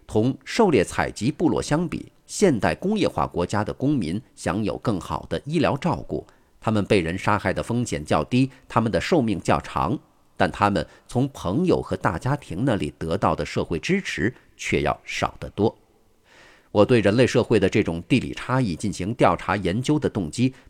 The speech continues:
不是为了赞美一种类型的社会和贬低另一种类型的社会，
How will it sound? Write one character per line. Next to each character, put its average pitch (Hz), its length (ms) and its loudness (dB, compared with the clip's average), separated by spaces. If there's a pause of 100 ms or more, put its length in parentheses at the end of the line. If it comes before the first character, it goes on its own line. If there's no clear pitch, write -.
不 196 160 2
是 - 140 -2
为 202 140 4
了 104 120 4
赞 190 200 4
美 82 280 0
一 196 100 0
种 80 220 0
类 131 160 4
型 92 200 -4
的 127 100 2
社 - 220 2
会 - 320 2
和 - 180 0
贬 65 480 -2
低 165 280 -2
另 226 220 2
一 92 100 2
种 - 220 -6
类 90 180 2
型 78 180 -10
的 78 120 -6
社 - 180 -4
会， - 240 -4